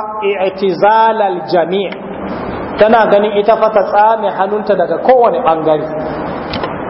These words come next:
ta kame hannunta daga yakan kowane bangare. Ina fata an gane ko? To,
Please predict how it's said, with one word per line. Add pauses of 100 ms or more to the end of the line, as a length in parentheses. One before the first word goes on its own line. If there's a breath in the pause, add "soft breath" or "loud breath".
(640)
ta
kame
hannunta (1500)
daga (100)
yakan
kowane
bangare. (2000)
Ina
fata
an
gane
ko? (800)
To,